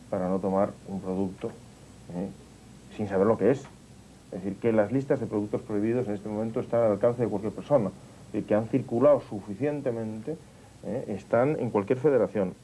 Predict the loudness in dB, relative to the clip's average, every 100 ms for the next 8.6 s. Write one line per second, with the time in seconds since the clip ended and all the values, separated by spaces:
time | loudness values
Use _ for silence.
0 | -8 -2 0 2 0 0 -2 -2 -2 -2
1 | 0 2 2 2 2 2 0 0 0 -2
2 | 0 -2 -2 -2 0 0 4 4 4 -2
3 | -18 -4 -2 2 2 4 4 2 0 2
4 | 2 0 -4 -4 -6 -8 -8 -6 -8 -10
5 | -20 -20 -18 -12 -10 -10 -8 -6 -4 -2
6 | -4 -4 -2 -2 -2 -2 -2 0 4 4
7 | 2 -4 -18 -14 -12 -8 -8 0 2 4
8 | 2 -2 -4 -4 -6